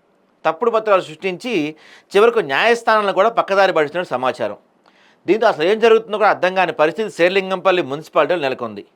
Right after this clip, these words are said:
ఈ కబ్జాదారులు చేసిన అవినీతి భాగోతాన్ని వరుస కథనాలతో మీ ముందుకు తీసుకురాబోతుంది ఆదాబ్ హైదరాబాద్. దీంట్లో కళ్ళు బైర్లు గమ్మే షాకింగ్ నిజాలు ఉన్నాయండి.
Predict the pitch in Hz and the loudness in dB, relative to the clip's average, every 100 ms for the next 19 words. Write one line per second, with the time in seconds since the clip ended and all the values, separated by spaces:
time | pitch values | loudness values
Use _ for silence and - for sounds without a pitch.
0 | _ _ _ _ _ 143 165 160 139 190 | _ _ _ _ _ -6 -2 0 0 2
1 | 208 202 196 185 151 139 127 170 156 165 | 2 2 -2 -4 -2 -2 -4 2 2 4
2 | 165 165 156 220 139 139 _ _ _ - | 2 0 0 0 -2 -6 _ _ _ 0
3 | 160 196 233 185 196 190 175 220 196 165 | 2 2 2 2 2 2 2 0 -2 -4
4 | 156 175 208 175 170 165 151 147 147 131 | -2 -4 -4 -6 0 2 2 -4 -6 -8
5 | 156 120 131 135 123 110 104 104 104 160 | -6 -2 -2 -2 -4 -6 -8 -10 -10 -8
6 | 160 208 151 185 - _ _ - 156 202 | -4 0 0 -2 -6 _ _ -6 -2 -2
7 | 180 143 175 202 180 175 175 160 160 175 | 0 0 0 0 -2 -2 -2 0 -2 -2
8 | 151 160 151 143 127 107 | -4 -2 -2 -2 -6 -8